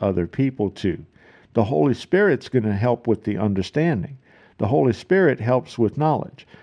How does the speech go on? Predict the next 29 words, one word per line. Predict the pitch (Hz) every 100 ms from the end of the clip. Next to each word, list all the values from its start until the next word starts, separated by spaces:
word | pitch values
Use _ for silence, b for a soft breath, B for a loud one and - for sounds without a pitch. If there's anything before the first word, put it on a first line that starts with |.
| B
The | -
Holy | 104 147 127
Spirit | 110 - 185 151 127
is | 110
gonna | 131 120 107
reveal | 104 95 92 165 220 190
things | - 95 95 98 -
to | 107
people. | - 90 85 131
The | 147 101
Bible | 120 139 151
says | 131 170 202 165
that | 107 -
you, | 117 -
you | 117 113
can't | - 147 135
even | 139 139 131
come | 131 135 135
into | 127 135
a | 123
right | 117 127 135
relationship | 127 131 143 190 165 131 117 95
with | 104 98
God | 104 95 90
without | 95 107 101 95
the | 95
Holy | 101 98
Spirit | 87 - 101 90 92
working. | 95 90 - 101